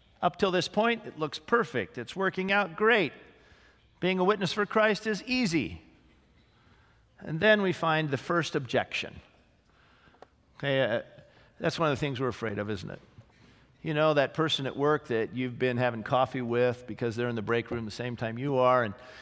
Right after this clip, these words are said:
you're getting to know 'em a little bit and what they do on the weekends, and you're starting to have conversations. They ask you what you do on the weekends, and you say, "Well, I, my family and I, we go to church." "You go to church? Wow. What church?" And you say, "Well, I go to Grace." "You're a Baptist?"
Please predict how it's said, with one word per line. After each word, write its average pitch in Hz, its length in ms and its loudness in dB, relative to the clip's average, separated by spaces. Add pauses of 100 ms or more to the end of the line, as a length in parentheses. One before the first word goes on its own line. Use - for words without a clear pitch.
(120)
you're 139 100 -6
getting 156 160 2
to 147 80 2
know 143 180 4
'em 151 80 2
a 147 40 0
little 151 180 0
bit 147 400 4
and 127 100 -6
what 131 160 -2
they 139 100 0
do 139 280 2
on 139 80 0
the 131 60 -2
weekends, 135 640 0
and 117 160 -4 (320)
you're 131 80 -4
starting 151 240 4
to 151 60 0
have 147 100 0
conversations. 147 800 2
They 135 100 4
ask 143 220 2
you 135 80 0
what 123 100 0
you 143 100 2
do 143 200 2
on 139 80 0
the 135 80 0
weekends, 131 520 -2
and 127 80 -6
you 127 60 -4
say, 117 220 0
"Well, 120 500 4 (180)
I, 139 200 -4 (560)
my 117 120 -2
family 131 300 -2
and 131 80 0
I, 135 80 2
we 139 80 -4
go 139 140 -2
to 139 80 -8
church." - 560 -4 (120)
"You 170 140 -2
go 233 80 2
to 240 100 -2
church? - 680 -4 (280)
Wow. - 320 -4 (1300)
What - 160 -6
church?" 139 440 -4
And 156 60 -4
you 147 60 -6
say, 143 120 -6
"Well, 143 160 2
I 160 100 4
go 139 100 -2
to 131 60 -4
Grace." 131 300 -4
"You're 180 140 2
a 151 80 0
Baptist?" 113 800 -4